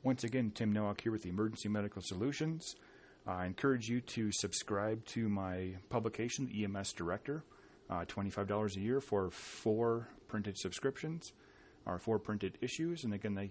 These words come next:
you can find information there at E M S director dot com or email me directly, uh, information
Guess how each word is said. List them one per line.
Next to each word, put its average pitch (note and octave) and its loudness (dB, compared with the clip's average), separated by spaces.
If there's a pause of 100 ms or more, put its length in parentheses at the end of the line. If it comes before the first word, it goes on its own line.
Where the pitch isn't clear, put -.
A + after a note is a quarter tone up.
you A2+ -6
can G#2 -4
find G2+ 0
information G2 -2
there F#2+ 0
at F2+ -4 (260)
E A2 -2
M G#2 0
S G#2 -4
director G2 2
dot F#2 0
com A2+ 2
or D3+ 2 (540)
email C#3+ 6
me C3 6
directly, A2+ 2 (640)
uh, F2+ 0 (400)
information A2+ 2